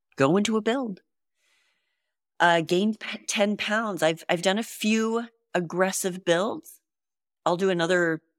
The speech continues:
podcast episode on that. I've, I've changed my view on building muscle and aggressive builds. Um, but I'll do another podcast on that episode. But I was able to gain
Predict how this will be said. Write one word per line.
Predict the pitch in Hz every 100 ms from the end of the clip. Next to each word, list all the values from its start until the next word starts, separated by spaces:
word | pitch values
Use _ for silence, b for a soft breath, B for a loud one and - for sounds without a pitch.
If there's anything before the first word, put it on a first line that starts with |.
| _
podcast | - 160 - 151 -
episode | - 147 - 143
on | 139
that. | 147 165
I've, | 151 147 147 143 -
I've | 147
changed | - 226 220 -
my | 170 151 143 135
view | 156 160 208 233 240 240 _ _ _ _
on | 165 160 156 160 156
building | 156 156 160 147
muscle | 143 147 143 139
and | - 135
aggressive | - 139 143 - 156 -
builds. | 143 151 156 - - _ _ _ _ _ _ _ -
Um, | 143 135 131 127 131 _ _ -
but | 143 - _
I'll | 151
do | 151
another | 147 139 143
podcast | 135 - 135 -
on | 117 123 -
that | 180 214 - _
episode. | 185 202 - 196 196 190 _ _ _ _ _ _ _ _
But | 190 190 - - - _ _ _ _ _ _ _ _ -
I | 170 190
was | 220 226
able | - 170 165 160
to | - 160 151 147 _ _ _ _ _ _ _ _
gain | - 165 165 185 196